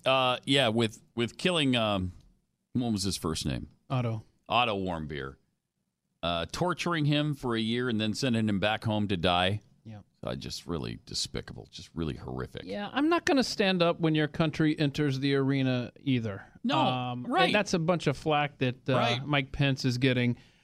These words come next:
Speaker 2: Uh, and, and they're calling him an ungracious, uh, guest to the host country. You know what? No. South Korea made the choice to walk in with those evil bastards from the north.
Speaker 1: Mm-hmm.
Speaker 2: Uh, I'm sorry. I,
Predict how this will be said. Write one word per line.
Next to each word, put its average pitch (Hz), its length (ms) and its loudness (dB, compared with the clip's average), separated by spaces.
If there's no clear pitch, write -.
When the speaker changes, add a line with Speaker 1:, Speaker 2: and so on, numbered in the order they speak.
Speaker 2:
Uh, 147 240 2
and, 165 220 2
and 185 120 4
they're 185 80 4
calling 190 300 2
him 160 300 2
an 147 240 2
ungracious, 147 800 2
uh, 123 380 -2
guest 127 460 0
to - 100 0
the 131 80 2
host 135 280 0
country. 135 400 2
You - 40 0
know 262 100 4
what? 240 340 4
No. 135 440 2
South 240 280 0
Korea 262 320 2
made 190 200 4
the 175 60 0
choice 151 580 2
to 151 100 2
walk 147 420 4
in 143 340 2
with 139 240 0
those 127 340 2
evil 160 280 2
bastards 139 600 0
from 143 140 2
the 131 80 4
north. 127 540 2
Speaker 1:
Mm-hmm. 107 320 0
Speaker 2:
Uh, 175 220 2
I'm 208 160 4
sorry. 127 560 0
I, 156 80 -16